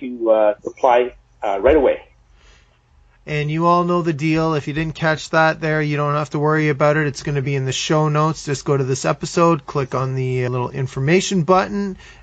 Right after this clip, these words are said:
Speaker 2: and you will find all of Andy's information in there.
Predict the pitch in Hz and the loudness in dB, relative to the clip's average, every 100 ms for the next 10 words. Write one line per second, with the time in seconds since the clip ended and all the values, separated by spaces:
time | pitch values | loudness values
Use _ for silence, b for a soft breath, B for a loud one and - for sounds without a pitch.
0 | - 131 127 127 123 123 123 - 131 127 | -6 -2 -2 -2 -4 -2 -4 -4 -4 -4
1 | 127 - 131 135 135 147 135 127 - 151 | -4 -2 0 0 0 -2 -2 -4 -8 -6
2 | 135 131 123 127 127 127 113 - 139 127 | -4 -2 -4 -4 -2 -4 -6 -12 -8 -8
3 | - 131 147 - 165 151 143 131 127 175 | -6 -4 -2 -2 -6 -6 -4 -4 2 4
4 | 214 226 | 4 2